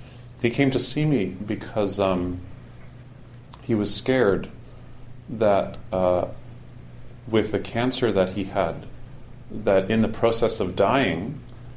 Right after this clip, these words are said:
he would, uh, be in pain. And he would always say, "I'm not scared of dying. I'm not scared of death, but I'm f-, terrified of the pain. I don't want to be in pain when I'm dying."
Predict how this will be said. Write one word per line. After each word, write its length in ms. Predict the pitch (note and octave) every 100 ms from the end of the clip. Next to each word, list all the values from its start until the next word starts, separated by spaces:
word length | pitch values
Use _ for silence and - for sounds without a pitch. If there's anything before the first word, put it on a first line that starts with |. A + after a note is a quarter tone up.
| - - -
he 220 | - A2
would, 360 | G#2+ G#2 G2 -
uh, 140 | G2 F#2
be 240 | G#2 G2
in 140 | E2+
pain. 480 | - - A2 D#2+ - - - - - - - - - - - - - - G#2+
And 100 | A#2+
he 40 |
would 120 | C3
always 260 | D3 D3 -
say, 160 | B2
"I'm 140 | F2 A2+
not 180 | E3+ F#3
scared 300 | - F3+ F#3
of 100 | -
dying. 420 | C3+ F#3 F#2+ - - -
I'm 120 | A2
not 200 | B2+ D#3
scared 340 | - C#3+ D#3
of 100 | C3+
death, 380 | A2+ E2 - - - - - - -
but 140 | A2+
I'm 180 | G#2+ G2+
f-, 320 | F#2+ - - -
terrified 760 | - - D3 D3 - C#3 C#3+ -
of 220 | - G2
the 100 | F#2
pain. 520 | - - G2+ D2+ - - - - - - - - - - - - - - - - - - - - -
I 60 |
don't 300 | G2 A2+ B2+
want 180 | A#2 G#2+
to 60 | G2
be 120 | F#2+
in 120 | F2+
pain 400 | - - F#2+ F2
when 120 | D#2
I'm 140 | D2+ D2
dying." 280 | D#2+ D#2